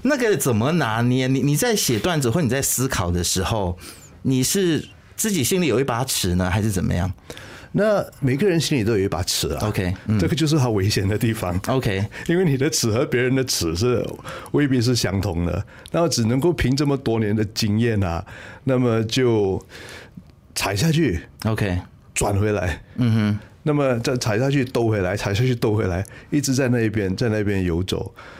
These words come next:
Speaker 2: 那没有办法有一个，有一个绝对的，的，的清单，说，“哦，这个不能碰，这个不能碰。”那你总想试试看，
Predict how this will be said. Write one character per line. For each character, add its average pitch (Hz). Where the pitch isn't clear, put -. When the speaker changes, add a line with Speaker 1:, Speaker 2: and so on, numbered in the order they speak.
Speaker 2:
那 131
没 117
有 127
办 139
法 87
有 82
一 104
个， 104
有 90
一 101
个 98
绝 95
对 110
的， 87
的， 104
的 92
清 104
单， 92
说 92
，“哦， 90
这 123
个 123
不 127
能 113
碰， 120
这 117
个 120
不 117
能 104
碰。” 101
那 143
你 135
总 120
想 165
试 -
试 160
看， 160